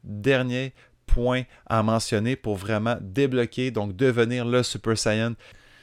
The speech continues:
c'est vraiment de vivre une émotion assez forte qui va nous permettre en fait de vouloir se dépasser, de vouloir devenir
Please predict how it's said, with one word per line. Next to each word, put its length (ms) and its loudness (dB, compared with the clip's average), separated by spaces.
c'est 260 0
vraiment 300 4
de 80 2
vivre 480 4
une 240 0
émotion 560 0
assez 360 2
forte 440 2
qui 200 -6
va 180 4
nous 160 0
permettre 460 0
en 120 4
fait 340 -6
de 100 2
vouloir 400 4
se 140 -2
dépasser, 840 4
de 80 2
vouloir 320 2
devenir 340 0